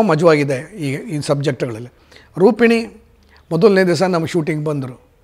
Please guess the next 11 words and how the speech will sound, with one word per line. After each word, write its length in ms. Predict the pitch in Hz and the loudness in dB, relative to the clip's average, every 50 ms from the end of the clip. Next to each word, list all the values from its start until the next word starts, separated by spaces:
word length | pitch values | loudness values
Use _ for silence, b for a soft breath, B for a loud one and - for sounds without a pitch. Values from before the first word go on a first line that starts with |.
| b b b b b b _ - | b b b b b b _ -4
ನಾವು, 360 | 160 170 180 196 196 190 196 | 0 4 4 6 6 4 2
ನಾವು 280 | 190 180 175 180 185 180 | 2 2 2 4 4 4
ಏನು 200 | 185 208 220 220 | 2 2 4 4
ಮಾಡೋದು 240 | 196 185 185 190 | 2 2 2 2
ಅಂದರೆ 380 | 185 190 185 190 180 - b b b b | 0 0 0 0 -2 -2 b b b b
ಹೊರಾಂಗಣ 380 | - 170 185 208 220 226 208 208 | 0 4 4 4 4 4 2 2
ದೃಶ್ಯ, 300 | 190 175 170 - - 185 | 2 2 0 0 0 0
ಯಾಕೆಂದರೆ 640 | 180 165 202 190 190 180 165 170 - - - - - - | 0 0 2 2 4 4 2 2 0 -6 -20 -20 -12 -8
ನಮಗೆ 440 | 196 175 175 170 170 165 160 156 151 | -6 -4 -2 2 4 4 4 4 4
ವೆದರ್ 340 | 147 147 156 160 170 202 190 | 4 2 2 4 4 4 4
ಚೆನ್ನಾಗಿರ್ಬೇಕಲ್ಲ, 720 | - 190 180 190 180 170 165 160 165 160 143 156 156 | 2 2 0 2 2 0 0 0 0 0 0 0 0